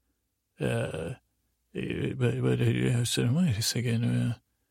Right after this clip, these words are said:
I guess I was expecting him to sound like that actor that he looks so much like, whose name I can't think of right now.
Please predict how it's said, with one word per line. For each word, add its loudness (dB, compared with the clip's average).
I 2
guess 4
I 8
was 4
expecting 2
him 6
to 4
sound 4
like 4
that -2
actor 2
that 0
he 0
looks 2
so 2
much 0
like, 0
whose -2
name 4
I 0
can't -2
think 0
of -2
right -2
now. -2